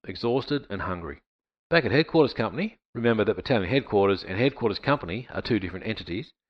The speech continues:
Captain Gerke figured out that the sound of fighting in what he had thought was the Battalion Headquarters position had died down. He wasn't sure whether that meant H Q had withdrawn, they'd been overrun, or if they'd beaten off the attacks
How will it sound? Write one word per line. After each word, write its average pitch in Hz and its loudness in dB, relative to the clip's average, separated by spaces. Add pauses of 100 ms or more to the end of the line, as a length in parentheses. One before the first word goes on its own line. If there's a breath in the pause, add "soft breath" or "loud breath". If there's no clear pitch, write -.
(340)
Captain 156 0
Gerke 135 6 (160)
figured 120 4
out 107 6
that 92 -4
the 87 -12
sound 131 2
of 90 -2
fighting 120 4
in 101 -12
what 117 0
he 143 4
had - 0
thought 113 2
was 95 -6
the 95 -4
Battalion 92 -4
Headquarters 98 -6
position 92 -8 (280)
had 92 -4
died 92 4
down. 92 -2 (800)
He - -4
wasn't 185 2
sure 135 4
whether 117 4
that 113 4
meant 113 -2 (160)
H 120 -2
Q 101 0
had 92 -2
withdrawn, 90 -6 (460)
they'd 101 0
been 98 -4
overrun, 113 2 (360)
or 117 4
if 113 2
they'd 117 4
beaten 151 4
off 147 0
the 147 2
attacks 104 0